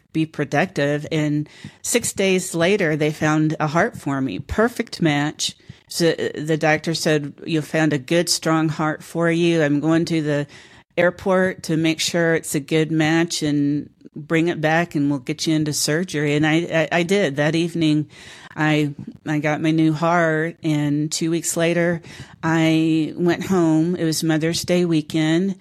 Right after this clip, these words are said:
I was so excited, and to, I thought, "This is the best Mother's Day gift I could ever have." I, I got a new heart.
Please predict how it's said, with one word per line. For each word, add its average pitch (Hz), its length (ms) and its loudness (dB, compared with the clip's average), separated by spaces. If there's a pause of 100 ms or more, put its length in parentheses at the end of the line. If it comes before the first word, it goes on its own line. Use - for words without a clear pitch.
(260)
I 165 100 2
was 156 200 0
so - 260 0
excited, 165 880 0
and 156 280 0
to, 147 220 -2
I 160 120 2
thought, 160 240 -2
"This 180 180 0
is 170 160 -2
the - 100 -8
best 175 440 0
Mother's 160 420 0
Day 165 220 0
gift 160 360 -2
I 156 60 -4
could 151 200 -6
ever 165 280 -4 (260)
have." 170 360 2
I, 156 240 -2
I 170 100 0
got 160 160 2
a 151 80 2
new 160 220 2
heart. 180 520 0